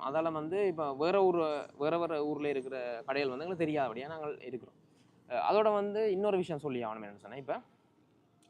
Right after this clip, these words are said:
இப்ப நாங்க உடுப்பு கடை வீடியோ வந்து போடுறோம், ஓகே, அது வந்து உடுப்பு சேல், ஓகே, பிரச்சனை இல்ல. இப்ப ஃபுட் ரிவ்யூ மாதிரி அந்த மாதிரி போய்களை வந்து எங்களுக்கு ஒரு பெரிய ஒரு பிரச்சனை ஒன்று இருக்கு. என்னன்னு சொன்னா,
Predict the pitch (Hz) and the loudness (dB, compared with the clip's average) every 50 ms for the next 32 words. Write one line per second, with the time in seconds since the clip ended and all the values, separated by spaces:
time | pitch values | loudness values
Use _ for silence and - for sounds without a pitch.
0 | _ - - 120 131 123 127 123 127 139 143 147 156 151 147 143 139 139 135 135 | _ -18 -14 -10 -8 -8 -6 -4 -4 -4 -2 -2 -2 -2 -2 -2 -4 -4 -4 -2
1 | 135 131 127 127 123 117 131 120 113 120 123 127 120 113 113 - - _ _ - | -4 -4 -4 -6 -4 -4 -4 -4 -4 -4 -6 -6 -8 -8 -8 -12 -14 _ _ -20
2 | - _ _ _ - 120 123 127 143 147 147 143 143 143 160 165 156 156 143 156 | -20 _ _ _ -8 -6 -2 0 0 0 0 0 -2 0 0 2 0 0 0 0
3 | 135 139 151 165 - 71 135 135 123 127 131 135 139 131 135 - 131 127 120 127 | 0 0 0 0 -2 -4 -4 -4 -2 -2 -2 -2 -2 -2 -4 -2 -2 -2 -2 -2
4 | 117 113 110 113 143 190 - _ _ _ _ _ _ - 117 131 135 127 123 123 | -4 -4 -4 -6 -8 -8 -12 _ _ _ _ _ _ -10 -4 -2 -2 0 2 0
5 | 123 123 104 127 - - - - - 147 139 131 127 - - 180 202 185 160 160 | 0 0 -2 -6 -14 -18 -20 -20 -18 -16 -14 -14 -10 -2 2 2 2 2 2 2
6 | 170 165 160 156 156 151 147 147 147 143 143 147 143 143 131 - - 143 151 156 | 2 4 4 4 4 2 0 0 -2 0 0 0 0 -2 -4 -4 -6 -6 -4 -4
7 | 156 151 147 139 143 127 127 135 131 131 117 123 120 113 113 113 120 151 175 180 | -4 -2 0 0 0 0 0 0 0 0 0 -2 -4 -4 -6 -6 -6 -4 -4 -2
8 | 165 160 135 139 131 135 131 123 120 147 143 151 160 147 131 123 127 117 123 120 | -2 -2 -2 -2 -2 -2 -4 -2 -2 -2 0 2 2 2 0 -2 -4 -4 -4 -8
9 | 120 113 110 110 110 110 107 101 - 110 113 160 | -10 -8 -8 -10 -10 -10 -12 -14 -14 -12 -12 -12